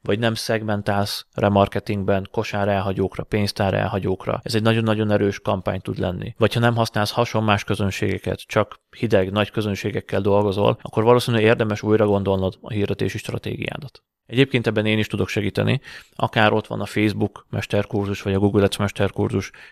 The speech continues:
amivel jobb hirdetővé tudsz válni, akár azt mondod, hogy üljünk le egy egy-két órás tanácsadásra, nézzük át, pakoljuk össze a kampánystratégiádat, és utána már meg tudjátok azt építeni,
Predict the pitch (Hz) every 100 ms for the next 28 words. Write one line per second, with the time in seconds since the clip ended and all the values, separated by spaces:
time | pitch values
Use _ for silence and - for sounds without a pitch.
0 | - 107 104 101 95 - 107 95 - 101
1 | 95 - 101 95 92 107 - 104 98 101
2 | 120 - - - 117 - 110 107 - 104
3 | 104 - 104 104 104 101 101 98 98 -
4 | 98 101 101 101 - - 101 95 - 101
5 | 95 107 101 95 _ 139 104 98 101 95
6 | 92 - - 104 101 101 - 104 95 -
7 | - - - 104 95 98 - 104 - 98
8 | 98 95 95 - - 98 - 101 98 95
9 | - - 95 92 - 101 95 107 98 104
10 | 98 - 101 120